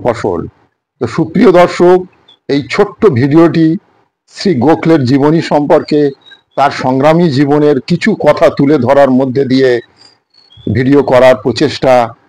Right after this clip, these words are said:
যদি আপনাদের ভালো লেগে থাকে, লাইক করুন, যদি ভালো না লেগে থাকে, ডিসলাইক করতে ভুলবেন না। তবে আমার অনুরোধ, আমাকে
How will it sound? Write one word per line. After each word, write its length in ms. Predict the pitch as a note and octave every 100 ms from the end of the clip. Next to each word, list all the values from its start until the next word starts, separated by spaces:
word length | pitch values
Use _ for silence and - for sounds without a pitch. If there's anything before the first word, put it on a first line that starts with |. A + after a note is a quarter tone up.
| -
যদি 260 | A#2 C3+
আপনাদের 440 | B2+ G#2+ B2+ B2 A#2+
ভালো 320 | F2+ G#2+ D#3
লেগে 260 | D#3 C#3+ C#3
থাকে, 440 | B2 - B2 G#2+ G#2 _ _ -
লাইক 400 | G2+ G#2 B2+ B2+
করুন, 420 | - C3+ D3 E3+ D#3 _ _
যদি 180 | A#2+ A#2+
ভালো 340 | F#2+ F#2+ B2 C#3
না 260 | A#2+ C3
লেগে 260 | C#3+ C3+ C3+
থাকে, 440 | B2+ A#2+ B2+ A2+ G2 _ _ G2
ডিসলাইক 540 | A#2+ A2 A#2 B2+ -
করতে 300 | C3 A2+ B2
ভুলবেন 420 | F#2 A2 G2+ G#2
না। 280 | G2 E2+ D#2+ - _ _ _ _ _ -
তবে 500 | D#3+ F#3+ D#3 F2+ - _ _
আমার 320 | - D3 E3
অনুরোধ, 460 | D#3 D#3 E3 F3 F3+ - _ _ _ _ _
আমাকে 580 | - C3 D3+ E3 D3